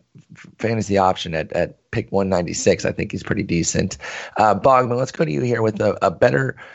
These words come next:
that your favorite late round average pick here from Corey Dickerson at one ninety-two,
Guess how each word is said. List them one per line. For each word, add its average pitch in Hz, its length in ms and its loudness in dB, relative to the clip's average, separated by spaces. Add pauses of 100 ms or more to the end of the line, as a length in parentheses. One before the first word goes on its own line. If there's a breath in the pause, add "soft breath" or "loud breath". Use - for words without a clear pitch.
(120)
that 113 120 0
your 127 260 4
favorite 143 400 0
late 117 400 2
round 110 400 2
average 95 560 0
pick - 200 -4
here 82 220 -6
from 85 180 -8
Corey 117 280 0
Dickerson 110 480 2
at 101 80 0
one 101 220 4
ninety-two, 107 580 0